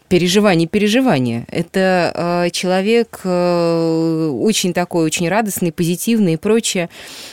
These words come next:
Но что ему собирали в подарки?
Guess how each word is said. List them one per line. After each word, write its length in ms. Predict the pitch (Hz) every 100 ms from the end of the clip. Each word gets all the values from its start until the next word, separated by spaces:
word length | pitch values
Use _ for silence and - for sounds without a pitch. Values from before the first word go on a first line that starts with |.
| -
Но 300 | 208 214 - -
что 340 | - - 262
ему 680 | 277 202 202 226 240 214 143 - _ -
собирали 560 | - - 175 190 214 190
в 100 | -
подарки? 680 | 165 170 170 147 - -